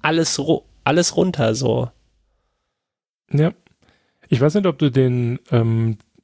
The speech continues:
Speaker 2: also das ist auch so ein Videoschnipsel, ich müsste die Quelle jetzt suchen.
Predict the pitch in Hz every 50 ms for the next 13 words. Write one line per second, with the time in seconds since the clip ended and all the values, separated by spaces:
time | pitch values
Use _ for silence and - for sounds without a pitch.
0 | _ _ - 131 101 113 104 107 104 - 127 117 - 123 117 - - 135 123 110
1 | 120 127 131 147 135 127 120 - - 131 127 - - 131 123 143 143 - - -
2 | - - - - - - 143 139 143 - - - 113 113 110 - - - 131 120
3 | 127 131 120 117 117 113 - - - - 135 147 156 - 156 147 -